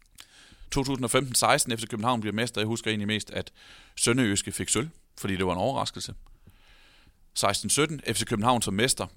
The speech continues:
det var en dominans. Kæmpe dominans.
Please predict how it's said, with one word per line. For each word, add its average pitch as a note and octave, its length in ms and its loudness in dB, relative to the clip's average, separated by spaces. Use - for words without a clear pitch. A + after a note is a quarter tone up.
det A#2 100 4
var F#2 180 2
en F#2 180 -10
dominans. F#2+ 600 2
Kæmpe B2+ 220 -2
dominans. G#2+ 520 -2